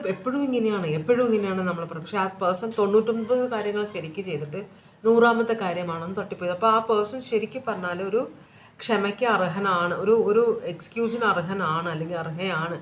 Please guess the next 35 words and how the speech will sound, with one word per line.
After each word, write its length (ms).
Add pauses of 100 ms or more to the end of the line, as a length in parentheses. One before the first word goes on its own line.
പക്ഷെ 400
നമ്മൾ 300
ആ 160
ഒരു 160
കാര്യം 340
സമ്മതിച്ചു 340
കൊടുക്കില്ല. 380
നമ്മൾ 420 (380)
ഒരിക്കലും 640
ഒരു 100
സഹായവും 560
ചെയ്യാത്ത 540
പോലെ 360
പെരുമാറും. 600 (100)
അവിടെയാണ് 520
ക്ഷമയുടെ 520
കാര്യം. 340 (440)
അപ്പൊ 140
അങ്ങനെ 320
ആരാണ് 460
പെരുമാറുന്നത്? 800 (600)
നമ്മൾ 220
എല്ലാ 260
കാര്യത്തിലും 460
ഫെയർ 460
ആയിരിക്കണം. 500
ഫെയർ 240
എന്ന് 120
പറഞ്ഞാൽ 160
എല്ലാ 240
കാര്യം 320
ചെയ്യുമ്പോഴും 380
ഒരു 100
ന്യായം 520
വേണം. 400